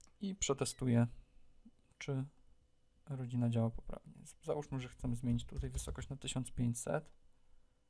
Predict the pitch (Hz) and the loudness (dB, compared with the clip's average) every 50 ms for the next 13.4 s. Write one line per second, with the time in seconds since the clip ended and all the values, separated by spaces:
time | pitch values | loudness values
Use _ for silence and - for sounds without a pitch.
0 | _ _ _ _ - - 139 - - 127 117 113 120 156 151 - - - - - | _ _ _ _ -14 -14 -14 -6 0 2 4 4 4 2 -2 -10 -16 -20 -14 -12
1 | - 135 - 135 123 123 120 127 135 156 151 - - 139 131 - - - - - | -10 -6 -4 -4 -4 -4 -4 -6 -6 -6 -6 -6 -6 -6 -8 -8 -12 -16 -12 -10
2 | - - - - - - - 139 127 123 127 123 123 - - - 143 143 143 - | -10 -10 -10 -12 -12 -8 -6 -2 -2 0 0 0 -2 -2 -2 -2 -2 -4 -6 -6
3 | 127 127 - - 127 131 127 - - - 127 131 131 - - - - - - _ | -6 -4 -2 0 0 0 0 0 0 2 2 2 2 -2 -8 -14 -14 -16 -20 _
4 | _ _ _ - - - - - - - - _ _ - - - - 139 123 117 | _ _ _ -20 -20 -20 -20 -20 -20 -20 -20 _ _ -12 -8 -6 -4 -4 -4 -2
5 | - 135 143 - - - 123 117 - - 127 120 120 120 - - _ _ _ _ | -2 -4 -4 -4 -6 -6 -6 -4 -2 0 0 0 0 -2 -6 -16 _ _ _ _
6 | _ _ _ _ _ _ _ _ _ _ _ _ - - - - 120 120 - - | _ _ _ _ _ _ _ _ _ _ _ _ -20 -6 2 6 6 6 6 2
7 | - - 143 - _ _ _ _ _ - _ _ - - - - - - - - | -10 -18 -18 -18 _ _ _ _ _ -20 _ _ -20 -20 -20 -20 -20 -20 -20 -20
8 | - - - _ _ - - - - - - - - - - 156 - 139 123 117 | -20 -20 -20 _ _ -20 -20 -20 -20 -20 -20 -20 -16 -14 -8 -4 -2 -2 -2 -2
9 | - - 120 127 151 180 180 - - - - - - - - - _ _ _ _ | 0 0 2 2 2 0 -4 -8 -10 -10 -10 -10 -10 -12 -20 -20 _ _ _ _
10 | _ - - - - - - - - - - - - - - - - - - - | _ -20 -20 -20 -20 -20 -20 -20 -20 -20 -20 -20 -20 -20 -20 -20 -20 -20 -20 -20
11 | _ _ _ _ _ _ _ _ _ _ _ _ _ _ _ - - - - - | _ _ _ _ _ _ _ _ _ _ _ _ _ _ _ -20 -16 -10 -8 -8
12 | 139 - - 139 131 131 - - 127 123 123 123 123 127 131 - - - - - | -6 -4 -2 0 0 0 0 0 -2 -2 -2 -4 -2 -2 -4 -4 -6 -10 -8 -6
13 | - 131 123 117 117 123 147 175 | -2 4 6 8 8 8 8 6